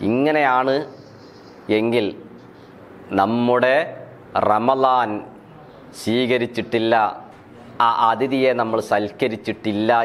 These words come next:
എന്ന് നാം മനസ്സിലാക്കുക. നേരെ മറിച്ച് റമളാനൊക്കെ കഴിഞ്ഞപ്പോൾ ഇൻഷാ അല്ലാ നാവ് ഇങ്ങനെ അങ്ങട് പൊന്തുമ്പോ,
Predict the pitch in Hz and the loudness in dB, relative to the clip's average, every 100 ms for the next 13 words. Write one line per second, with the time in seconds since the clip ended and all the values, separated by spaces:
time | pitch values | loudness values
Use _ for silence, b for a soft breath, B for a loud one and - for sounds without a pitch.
0 | 107 101 101 95 90 85 85 76 73 73 | 0 -4 -2 -2 -4 -8 -8 -10 -10 -14
1 | - - - - - - - - 95 113 | -14 -16 -20 -20 -20 -18 -16 -2 0 2
2 | 127 123 117 - 117 113 120 127 131 127 | 2 2 0 2 2 4 4 4 2 -2
3 | 123 123 120 131 131 143 156 - - - | 0 0 0 -2 -2 -2 -2 -6 -20 -20
4 | - - - - - - - - 117 113 | -20 -20 -20 -20 -20 -20 -20 -6 -4 0
5 | 139 123 120 120 120 117 - - - - | 2 2 2 2 0 0 -10 -20 -20 -20
6 | - 113 113 123 127 127 127 123 110 113 | -6 2 4 4 2 0 0 0 0 0
7 | 120 123 131 | 0 2 2